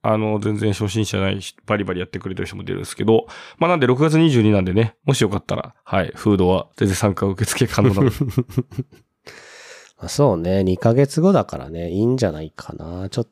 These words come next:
Speaker 2: と様子見ます。
Speaker 1: そして八月は、おそらく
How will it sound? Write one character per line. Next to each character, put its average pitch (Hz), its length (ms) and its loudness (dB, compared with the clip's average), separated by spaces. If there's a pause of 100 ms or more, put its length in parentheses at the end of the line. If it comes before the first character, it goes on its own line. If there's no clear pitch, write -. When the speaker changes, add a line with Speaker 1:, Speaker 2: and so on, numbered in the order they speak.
Speaker 2:
と - 180 -2
様 101 200 4
子 - 160 2
見 107 140 6
ま 101 140 2
す。 - 340 -18 (140)
Speaker 1:
そ 135 100 -4
し - 20 -2
て 139 60 -2
八 139 260 -4
月 165 240 0
は、 160 340 0 (100)
お 117 80 -8
そ 127 120 0
ら 107 80 0
く 95 280 -10